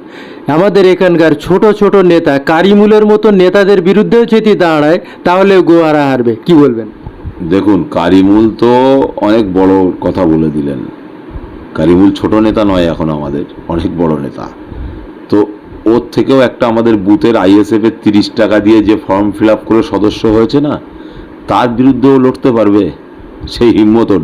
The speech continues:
Speaker 2: নেই। এটাই আপনাকে বলে রাখলাম, যে শুধু সদস্য পদ সংগ্রহ করেছে, একজন সদস্য,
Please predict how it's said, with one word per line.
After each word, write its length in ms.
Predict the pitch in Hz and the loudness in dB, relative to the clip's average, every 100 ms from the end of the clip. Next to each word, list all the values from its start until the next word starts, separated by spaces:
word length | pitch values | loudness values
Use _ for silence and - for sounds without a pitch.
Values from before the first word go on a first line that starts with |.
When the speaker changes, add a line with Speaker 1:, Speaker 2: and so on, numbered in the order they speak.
| 71 | -6
Speaker 2:
নেই। 140 | 64 - - - - - - - - - | -12 -14 -18 -20 -18 -20 -20 -20 -10 -4
এটাই 200 | 98 98 | 0 0
আপনাকে 260 | - 87 78 76 | -2 -4 -6 -6
বলে 140 | 73 65 | -8 -8
রাখলাম, 260 | 58 53 50 - - - - 78 | -10 -10 -12 -16 -20 -20 -18 -4
যে 100 | 90 120 123 | 0 0 0
শুধু 200 | 120 139 135 | 0 0 0
সদস্য 360 | 123 131 143 - 156 - | 0 0 0 0 -2 0
পদ 180 | 127 135 - | 0 -2 -2
সংগ্রহ 380 | 131 120 120 120 110 98 | -2 2 2 2 0 0
করেছে, 300 | 82 76 73 - - - 95 | -4 -4 -10 -10 -20 -12 -6
একজন 220 | 95 113 104 - | -2 0 -2 -2
সদস্য, 440 | 113 120 147 151 | -2 2 0 -2